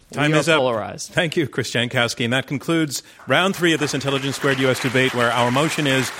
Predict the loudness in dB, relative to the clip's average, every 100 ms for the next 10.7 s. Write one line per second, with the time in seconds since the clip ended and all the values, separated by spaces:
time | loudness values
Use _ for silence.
0 | -12 -12 -12 -6 2 4 4 4 2 2
1 | 0 0 0 -2 -4 -6 -2 0 0 -2
2 | -4 -4 -2 -2 -2 -4 -2 -2 -2 -6
3 | -8 -12 -20 -20 -20 -20 -20 -20 _ _
4 | _ _ _ -8 -2 -2 -2 -4 -6 -6
5 | -8 -8 -8 -6 -4 -4 -6 -10 -8 -8
6 | -8 -8 -8 -8 -8 -2 -4 -4 -10 -10
7 | -10 -12 -10 -12 -8 -8 -10 -10 -10 -10
8 | -16 -14 -14 -12 -12 -16 -20 -18 -12 -12
9 | -12 -10 -8 -8 -12 -12 -8 -8 -8 -10
10 | -12 -12 -10 -6 -4 -6